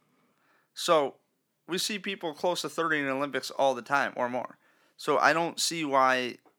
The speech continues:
that cannot work out for him in the future. But as far as football now, I can't wait to see the heat that's brought up, because who's gonna step up now?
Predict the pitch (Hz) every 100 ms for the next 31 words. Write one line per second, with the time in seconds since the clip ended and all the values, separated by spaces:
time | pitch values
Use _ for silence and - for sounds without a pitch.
0 | - - - - 123 143 135 - _ -
1 | 131 127 117 - _ 127 123 113 - 120
2 | 113 - - - 131 123 120 113 110 98
3 | - 131 131 160 170 - _ 120 117 -
4 | 160 127 - 160 - 135 117 123 139 180
5 | 214 _ _ _ _ _ _ _ _ _
6 | _ _ _ - 170 196 180 156 185 220
7 | 135 - 139 123 123 127 117 117 - 127
8 | 117 104 - 123 143 156 180 170 160 -
9 | 160 147 139 120 147 104